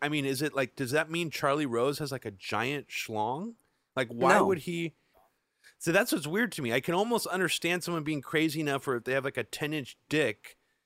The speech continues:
Speaker 1: they'd be like, "I'm gonna take this out." Like, Kevin Spacey apparently has, like, a giant penis.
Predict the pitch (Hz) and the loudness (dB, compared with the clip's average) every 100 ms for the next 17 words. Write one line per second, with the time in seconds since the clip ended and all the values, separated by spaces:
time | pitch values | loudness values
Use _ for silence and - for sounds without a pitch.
0 | _ 135 127 135 127 - - 131 180 190 | _ -2 0 2 0 -2 -4 0 0 2
1 | 170 - 156 147 151 139 156 165 117 87 | -2 0 -2 -2 -2 -2 0 2 0 -2
2 | - _ _ _ _ - 147 - 220 208 | -12 _ _ _ _ -2 0 2 2 2
3 | 170 - 165 190 - 147 110 139 135 123 | -2 -2 0 0 0 -2 -2 0 0 0
4 | 120 123 117 113 104 98 117 123 107 - | 0 -2 -2 -6 -6 0 0 0 -4 -6
5 | 110 69 - - | -8 -8 -12 -14